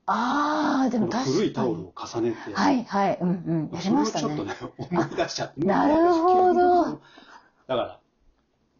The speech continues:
Speaker 2: でもそういうもんでしょ？つまり、
Speaker 1: あ、そうそうそう。はい、そうです、そうです。
Speaker 2: だから、まだインドでは、まあ、今ちょっとよくわかんないですけど、
Speaker 1: はい。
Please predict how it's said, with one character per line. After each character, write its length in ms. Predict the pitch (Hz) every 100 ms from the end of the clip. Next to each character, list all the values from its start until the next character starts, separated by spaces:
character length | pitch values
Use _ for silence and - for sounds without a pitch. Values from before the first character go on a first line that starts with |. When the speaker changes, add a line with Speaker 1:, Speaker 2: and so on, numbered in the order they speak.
| _ _ _ -
Speaker 2:
で 60 | 233
も 100 | 143
そ 180 | 180
う 20 | 240
い 20 |
う 40 |
も 100 | 302
ん 20 |
で 80 | 120
し 80 | -
ょ？ 100 | 101 -
つ 100 | -
ま 140 | 254
り、 100 | 208 -
Speaker 1:
あ、 100 | -
そ 180 | 302
う 40 | 262
そ 220 | 262 262
う 20 |
そ 140 | 214 214
う。 20 |
は 200 | 156 226 190
い、 40 |
そ 160 | - 185
う 40 |
で 120 | 151
す、 60 | -
そ 100 | 170
う 120 | 139
で 80 | 120
す。 180 | 107 -
Speaker 2:
だ 60 |
か 60 | -
ら、 40 | - -
ま 160 | 160
だ 100 | 208
イ 160 | 110 151
ン 80 | 131
ド 100 | -
で 120 | -
は、 80 | -
ま 60 | 95
あ、 60 | - _
今 180 | - 359
ち 20 | -
ょ 40 |
っ 20 |
と 100 | -
よ 60 | 90
く 60 |
わ 60 | 95
か 100 | 110
ん 40 |
な 80 | 107
い 20 |
で 100 | - _
す 60 |
け 120 | -
ど、 160 | 104
Speaker 1:
は 0 |
い。 40 | 110